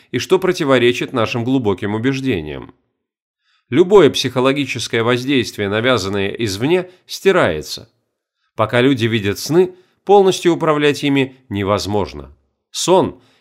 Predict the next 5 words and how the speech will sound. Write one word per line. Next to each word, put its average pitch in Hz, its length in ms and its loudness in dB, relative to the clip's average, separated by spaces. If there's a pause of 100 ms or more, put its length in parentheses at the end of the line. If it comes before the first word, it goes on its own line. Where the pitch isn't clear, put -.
естественное 117 840 0
препятствие 127 760 -2 (240)
тоталитаризму. 127 1120 -2 (920)
Эдмонд 175 580 0
Уэллс. 90 560 -6